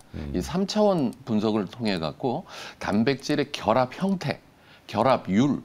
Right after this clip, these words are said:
Speaker 2: 결합력, 결합력까지 분석을 하고 있기 때문에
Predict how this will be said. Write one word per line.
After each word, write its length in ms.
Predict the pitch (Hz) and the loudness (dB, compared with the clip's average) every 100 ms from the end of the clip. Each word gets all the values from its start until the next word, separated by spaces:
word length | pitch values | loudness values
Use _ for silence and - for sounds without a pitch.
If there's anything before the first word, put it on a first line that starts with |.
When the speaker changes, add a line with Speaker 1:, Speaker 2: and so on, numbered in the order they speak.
| - - - | -12 -20 -18
Speaker 2:
결합력, 800 | - 110 139 139 - 90 85 - - - - | -2 2 2 0 -2 0 0 -2 -20 -20 -8
결합력까지 1040 | - 113 135 120 85 92 - - 170 165 | 0 2 4 2 2 0 -2 -2 0 -2
분석을 440 | 127 107 107 101 92 | -2 -2 0 -2 -2
하고 240 | 85 80 | -2 -2
있기 220 | 73 76 | -4 -8
때문에 540 | - 76 71 127 131 | -8 -8 -6 -6 -8